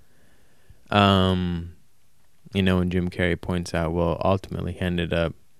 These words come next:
where he didn't wanna be, where he feared most, you know, jobless, you know, without a home,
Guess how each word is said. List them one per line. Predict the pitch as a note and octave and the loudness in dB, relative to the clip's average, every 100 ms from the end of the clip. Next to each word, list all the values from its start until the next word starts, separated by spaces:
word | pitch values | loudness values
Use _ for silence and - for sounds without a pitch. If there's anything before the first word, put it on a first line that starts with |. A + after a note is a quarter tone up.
| - - - - - - - - - | -20 -20 -20 -20 -20 -20 -20 -20 -12
where | F2 F2 F2+ E2+ F2 | -2 2 4 2 0
he | F#2 | -2
didn't | E2+ F2 C#2+ | 0 -2 0
wanna | E2+ E2 | -4 -4
be, | D#2 E2+ E2+ D#2+ | -4 -2 0 -2
where | E2+ E2 | -2 -2
he | D#2+ | -4
feared | - E2+ E2 | -4 -2 -2
most, | E2+ F2 - E2+ | -2 -4 -6 -8
you | |
know, | E2 E2 | -6 -6
jobless, | E2 E2+ E2 E2+ F2+ F2 - - - - - - - - - - - - | -2 0 0 0 -2 -2 -6 -12 -14 -18 -20 -20 -20 -20 -20 -20 -20 -12
you | E2 | -6
know, | D#2+ | -6
without | E2 F#2 E2+ | -4 -2 0
a | E2+ | -2
home, | E2+ F2+ F2 E2+ E2+ | -2 -4 -4 -4 -8